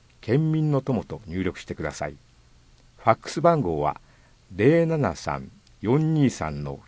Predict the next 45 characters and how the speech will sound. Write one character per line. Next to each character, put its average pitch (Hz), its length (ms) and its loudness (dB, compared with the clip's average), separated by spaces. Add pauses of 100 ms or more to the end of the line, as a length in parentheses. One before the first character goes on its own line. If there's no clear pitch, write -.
九 139 340 2
五 101 340 0
零 92 220 0
零。 80 300 -2 (640)
E 170 160 4
メ 175 160 6
ー - 20 4
ル 156 80 6
ア 156 60 4
ド 139 100 4
レ 95 80 2
ス - 160 -10
は、 69 240 -6 (420)
E 123 300 -2
数 110 320 -2
字 104 100 0
の 98 240 0 (360)
零 156 340 6
零 120 400 4
零 120 300 4
二 104 320 2 (100)
零 117 300 2
零 127 240 4
一 - 340 -10 (340)
ア - 100 2
ッ - 140 -4
ト 143 120 0
マ 147 180 2
ー 110 60 -2
ク - 260 -12 (320)
ピ 135 200 2
ー - 140 -10
ア 131 200 6
ー 127 40 0
ル 123 200 -2
イ 117 260 -2
ー - 80 0
エ 110 40 4
フ - 200 -14
ド 92 120 -4
ッ 92 40 -8 (160)
ト - 220 2
和 82 100 -6
歌 - 160 4
山、 73 240 0